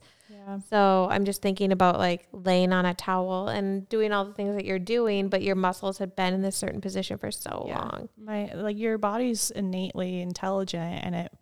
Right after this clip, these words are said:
Speaker 1: wants to protect you. And sometimes that means going into a position that is uncomfortable. I mean, when you start experiencing pain, one of the acronyms that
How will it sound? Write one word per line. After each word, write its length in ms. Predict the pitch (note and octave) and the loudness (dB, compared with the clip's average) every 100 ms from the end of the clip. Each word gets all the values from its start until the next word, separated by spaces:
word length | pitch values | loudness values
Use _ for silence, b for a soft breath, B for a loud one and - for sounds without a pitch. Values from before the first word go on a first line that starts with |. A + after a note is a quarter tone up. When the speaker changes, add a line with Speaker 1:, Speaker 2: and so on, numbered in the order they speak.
| b b b | b b b
Speaker 1:
wants 340 | - G3 A#3 A#3+ | -8 0 2 2
to 60 | |
protect 560 | A3+ F#3 - F3+ - - | 0 -4 -4 -8 -8 -8
you. 440 | D#3+ D#3+ E3+ G#3 G#3 b b | -4 -2 0 -2 -2 b b
And 140 | G3 F#3+ | -6 -4
sometimes 380 | G3+ G3+ G3+ G3+ | -2 0 -2 -2
that 120 | G3+ | -2
means 260 | G#3+ G#3+ | 0 0
going 260 | G3+ G3+ G#3 | -2 -2 0
into 220 | G3+ G3+ | -2 -2
a 40 | G#3 | -4
position 440 | G#3 G#3+ - G#3 | -4 -4 -2 -2
that 200 | F#3+ - | -2 -2
is 220 | G3+ A3 | -2 -2
uncomfortable. 720 | G3+ F3+ F3 - - E2 F#3+ F#3+ | -2 -6 -8 -8 -6 -4 -4 -6
I 80 | F#3+ | -6
mean, 160 | F#3+ F#3+ | -4 -2
when 140 | F#3 | -2
you 100 | F#3+ | -2
start 240 | - F#3+ | -2 -4
experiencing 560 | G3 - G3 F#3+ F#3 F#3 | -4 -4 -4 -4 -4 -6
pain, 480 | - F#3 F3+ F#3 F#3 _ _ _ _ _ | -4 -2 0 0 -2 _ _ _ _ _
one 240 | G3+ F#3+ F3+ | -4 0 0
of 60 | |
the 80 | F3 | 0
acronyms 520 | - F3+ G3 F#3 F3+ | -2 -2 -2 0 -2
that 380 | F3 E3+ F3 - | -2 -2 -2 -6